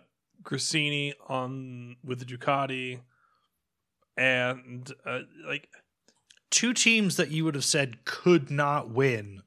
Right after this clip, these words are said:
Speaker 2: last year.
Speaker 1: Two teams that you would be surprised if they podiumed.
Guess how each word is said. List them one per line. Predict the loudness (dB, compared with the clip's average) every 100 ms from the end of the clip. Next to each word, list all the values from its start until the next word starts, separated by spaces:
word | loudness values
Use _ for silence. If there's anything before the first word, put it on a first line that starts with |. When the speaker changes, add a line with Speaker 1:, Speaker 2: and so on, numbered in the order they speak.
| _ -6
Speaker 2:
last | -4 -4 -6 -8
year. | -16 -20 _ _ _ _ _ _ _ _ _ _ -4
Speaker 1:
Two | -2
teams | 0 -2 -2 -6
that | -8
you | -4
would | -4 -4
be | -6
surprised | -6 -10 -4 0 2 0 -2 -6
if | -12 -12
they | -14
podiumed. | -14 -12 -10 -10 -12 -20 _ -20